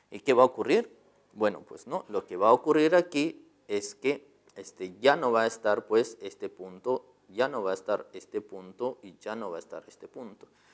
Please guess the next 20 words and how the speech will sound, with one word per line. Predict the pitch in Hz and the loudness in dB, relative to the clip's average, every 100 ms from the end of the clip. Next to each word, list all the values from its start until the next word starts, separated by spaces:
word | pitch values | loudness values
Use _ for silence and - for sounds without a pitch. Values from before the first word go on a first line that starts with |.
| _ - | _ 0
Y | |
entonces | 220 233 151 147 160 170 | 0 2 -2 0 -2 -2
va | 98 | -4
a | 104 | -4
quedar | 104 95 92 | -4 -4 -6
acá | - 85 - | -8 -12 -6
uno, | 117 110 117 113 | -6 -6 -4 0
dos, | 104 101 101 - | 2 2 0 -6
tres, | 92 95 95 - | -8 -6 -6 -10
cuatro, | - 120 127 135 139 139 | 2 6 6 4 -2 -4
cinco, | 143 110 107 104 104 | -4 -12 -12 -10 -8
seis, | 104 - 92 98 104 | -8 -8 -6 -6 -8
siete, | - 90 - 95 90 | -12 -12 -10 -14 -14
ocho. | 80 - | -20 -20
Estarían | - - 95 107 113 98 | -20 -20 -16 -12 -12 -12
libres | 92 92 104 - _ - | -12 -12 -12 -16 _ -20
todos. | - _ - - _ _ _ _ _ _ _ - | -20 _ -20 -20 _ _ _ _ _ _ _ -16
¿Sí? | 123 - _ _ _ _ | -14 -14 _ _ _ _
Bueno, | 175 165 | -2 0
entonces, | 165 214 165 - | 2 2 0 -6